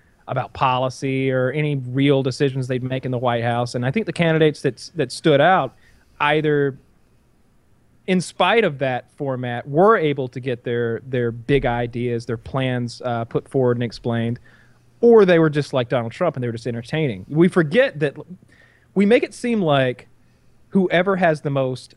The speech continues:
honest facts is the guy who's gonna win, but that's never been the case. Look, look how Reagan,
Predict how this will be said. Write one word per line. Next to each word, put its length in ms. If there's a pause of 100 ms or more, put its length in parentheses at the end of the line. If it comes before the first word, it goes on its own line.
(140)
honest 420
facts 560
is 120
the 60
guy 220
who's 120
gonna 200
win, 300
but 100
that's 280
never 400
been 200
the 60
case. 340
Look, 200
look 120
how 140
Reagan, 540